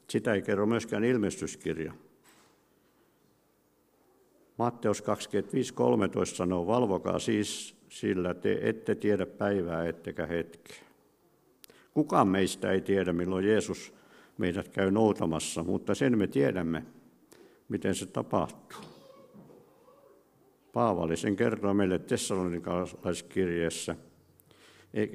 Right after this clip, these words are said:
ekakirjeessä, neljännessä luvussa, jakeessa viisitoista viiva seitsemäntoista. "Tämän me sanomme teille Herran sanana. Me, jotka olemme elossa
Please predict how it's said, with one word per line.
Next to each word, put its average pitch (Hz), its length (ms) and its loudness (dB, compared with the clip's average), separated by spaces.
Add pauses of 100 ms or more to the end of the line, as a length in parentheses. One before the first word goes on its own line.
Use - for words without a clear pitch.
ekakirjeessä, 90 840 -2 (960)
neljännessä 92 580 0
luvussa, 101 460 -2
jakeessa 87 600 -4 (180)
viisitoista 98 540 -2
viiva 95 240 -2 (440)
seitsemäntoista. 95 1000 -4 (1300)
"Tämän 151 320 4
me 110 120 4
sanomme 120 440 2
teille 101 320 2
Herran 110 320 0
sanana. 95 540 -2 (380)
Me, 110 120 -2
jotka 131 280 0
olemme 98 340 0
elossa 127 580 2